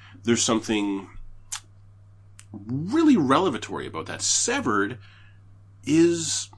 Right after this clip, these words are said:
amazing, but it's so unusual, it's so unique, and it's really not getting the hype that it deserves. There's nothing else like it. Like, it was so risky of Drinkbox to do this.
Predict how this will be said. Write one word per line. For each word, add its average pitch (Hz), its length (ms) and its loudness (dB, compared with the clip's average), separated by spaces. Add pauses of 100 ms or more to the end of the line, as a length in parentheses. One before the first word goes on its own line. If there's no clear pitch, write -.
(320)
amazing, 220 840 0
but 143 140 0
it's 143 140 -2
so 240 500 0
unusual, 156 720 0 (340)
it's 139 200 -2
so 185 320 0
unique, 139 560 6
and 123 140 0
it's 110 200 -2
really 147 320 6
not 127 320 2
getting 120 320 0
the 95 100 -6
hype 147 240 -2
that 117 100 -4
it 104 120 -4
deserves. 101 640 -2 (1040)
There's 165 180 0
nothing 170 280 4
else 147 220 0
like 147 220 -4
it. 101 140 -16 (380)
Like, 110 180 -4
it 127 100 0
was 123 200 2
so - 300 0
risky 135 500 2
of 90 100 -2
Drinkbox 107 580 -4
to 92 100 -8
do 135 260 2
this. - 440 -10